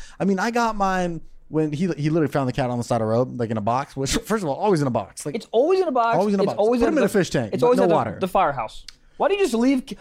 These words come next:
Speaker 2: why do you leave kids and puppies and kittens at the firehouse?
Speaker 1: I don't know.
Speaker 2: Isn't it hilarious that if you have a kid, you don't want it, you leave it at the firehouse? What?
Speaker 1: Yeah,
Speaker 2: Bring
Speaker 1: what
Speaker 2: it to
Speaker 1: is
Speaker 2: an
Speaker 1: that?
Speaker 2: orphanage.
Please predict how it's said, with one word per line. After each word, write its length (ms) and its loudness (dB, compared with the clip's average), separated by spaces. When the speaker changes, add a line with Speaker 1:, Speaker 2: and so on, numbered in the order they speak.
Speaker 2:
why 180 4
do 80 0
you 160 0
leave 240 4
kids 420 2
and 240 2
puppies 380 0
and 100 -2
kittens 300 0
at 100 2
the 60 -8
firehouse? 600 -2
Speaker 1:
I 140 -18
don't 280 -12
know. 300 -8
Speaker 2:
Isn't 220 -4
it 120 -4
hilarious 400 0
that 120 -2
if 180 -2
you 60 2
have 100 2
a 40 -4
kid, 260 -4
you 80 0
don't 220 0
want 160 0
it, 40 -4
you 120 -4
leave 200 -2
it 40 2
at 100 -2
the 60 -6
firehouse? 720 -4
What? 300 0
Speaker 1:
Yeah, 160 0
Speaker 2:
Bring 100 2
Speaker 1:
what 120 4
Speaker 2:
it 40 0
to 60 6
Speaker 1:
is 20 8
Speaker 2:
an 60 2
Speaker 1:
that? 60 6
Speaker 2:
orphanage. 520 0